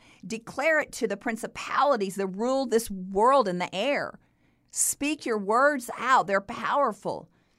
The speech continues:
And declare it to the Father himself. Declare it to those who care about your life and care about the outcome of your journey.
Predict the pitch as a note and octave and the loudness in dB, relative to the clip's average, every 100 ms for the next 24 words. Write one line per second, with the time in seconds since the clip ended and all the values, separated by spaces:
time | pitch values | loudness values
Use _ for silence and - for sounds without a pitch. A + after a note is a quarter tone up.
0 | _ - G#3 A#3 - A#3+ C4 D4+ - C#4 | _ -10 -6 -6 -4 -2 2 2 2 -4
1 | A3+ A#3+ A#3 A#3 B3+ C4+ A#3+ - C#4 - | -6 2 6 6 6 2 0 0 0 0
2 | - - _ _ - F3 A#3 - - C4+ | -2 -10 _ _ -6 -4 -4 -6 -2 0
3 | E4+ D4+ - A3+ B3 A#3+ G#3 - - E4 | 0 -2 0 2 2 0 -8 -8 -12 -4
4 | D#4 B3+ G#3 A3 E3+ F#3+ A3 A3 G3 F#3 | -2 0 2 2 2 -2 -2 -2 -4 -4
5 | F#3+ G#3 F3+ - F#3 - B3 C4 G3+ G3 | -2 -2 -4 -6 -8 -4 0 2 2 0
6 | F3 _ _ _ _ _ A3 D4 - - | -6 _ _ _ _ _ 4 6 4 0
7 | F#3 - - - - _ _ _ _ _ | -6 -6 -10 -18 -20 _ _ _ _ _
8 | _ _ _ _ _ - G#3+ G3 C4 A3 | _ _ _ _ _ 2 2 4 -2 0
9 | C#4+ D4 D#4 G#3+ | 0 0 -2 -8